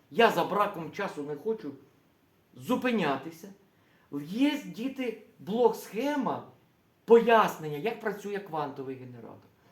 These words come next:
Тобто є джерело живлення, є потужна лампа, є циліндр з рубіна, є,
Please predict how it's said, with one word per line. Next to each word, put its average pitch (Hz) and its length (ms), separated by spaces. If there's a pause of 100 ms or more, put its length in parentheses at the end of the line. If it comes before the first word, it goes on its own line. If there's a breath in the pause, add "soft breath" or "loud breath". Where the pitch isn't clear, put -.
(160 soft breath)
Тобто 226 220
є 233 160
джерело 180 440
живлення, 127 560 (360 soft breath)
є 226 120
потужна 240 680
лампа, 143 600 (320 loud breath)
є 233 160
циліндр 254 440
з - 20
рубіна, 156 600 (540 soft breath)
є, 220 340